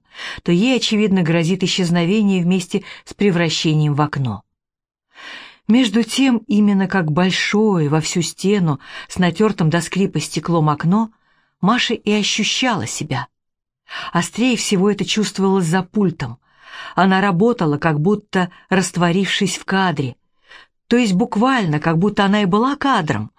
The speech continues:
Это случалось в лучшие моменты и раньше. Только раньше это состояние нужно было специально, иногда подолгу наколдовывать, в студии или на улице. Маша все так же ездила на велосипеде,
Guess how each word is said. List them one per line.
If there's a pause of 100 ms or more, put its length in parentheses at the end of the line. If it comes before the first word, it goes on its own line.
(920)
Это
случалось
в
лучшие
моменты
и
раньше. (520)
Только
раньше
это
состояние
нужно
было
специально, (460)
иногда
подолгу
наколдовывать, (200)
в
студии
или
на
улице. (1040)
Маша
все
так
же
ездила
на
велосипеде,